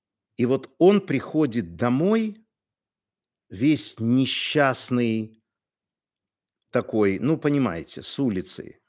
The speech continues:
где его не жалели. И он идет в ванную.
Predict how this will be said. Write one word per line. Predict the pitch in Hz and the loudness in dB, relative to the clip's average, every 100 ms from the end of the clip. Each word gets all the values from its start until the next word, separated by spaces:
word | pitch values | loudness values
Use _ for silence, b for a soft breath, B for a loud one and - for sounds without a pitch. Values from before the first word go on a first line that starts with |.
| _ | _
где | 85 90 117 | -14 -4 0
его | 120 123 | 0 0
не | 123 120 | 0 0
жалели. | 123 131 120 78 - _ _ _ _ _ _ _ _ _ _ _ _ _ _ 120 | 0 -2 -2 -4 -10 _ _ _ _ _ _ _ _ _ _ _ _ _ _ -2
И | |
он | 151 196 | 2 4
идет | 147 147 175 117 | 2 2 0 -2
в | |
ванную. | 117 123 92 85 78 78 | 2 4 2 -6 -12 -18